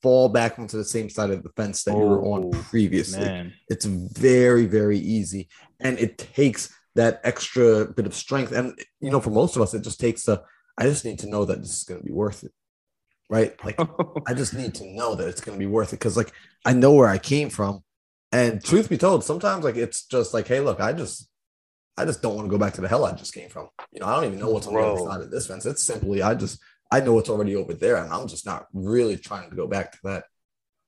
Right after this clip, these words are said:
Speaker 2: Bro, get this, bro. I, I, it's funny you say that, that it's so easy to go back to your old self. It is, because you've been that person your whole entire life.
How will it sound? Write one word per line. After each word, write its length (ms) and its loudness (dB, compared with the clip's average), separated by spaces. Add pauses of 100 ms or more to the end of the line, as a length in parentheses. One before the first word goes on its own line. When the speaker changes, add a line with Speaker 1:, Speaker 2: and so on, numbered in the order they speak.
(380)
Speaker 2:
Bro, 300 0
get 380 -2
this, 300 -2
bro. 460 -6 (440)
I, 160 2
I, 120 -2
it's 300 -6
funny 360 0
you 100 0
say 260 -2
that, 220 -4
that 240 -6
it's 120 -6
so 600 0
easy 640 -4
to 140 -10
go 140 -4
back 220 -4
to 140 -8
your 160 -6
old 200 -4
self. 260 -6 (140)
It 120 -2
is, 440 0 (480)
because 640 -2
you've 300 -2
been 200 4
that 180 -4 (140)
person 340 -6
your 120 -2
whole 300 0
entire 460 -2
life. 540 -6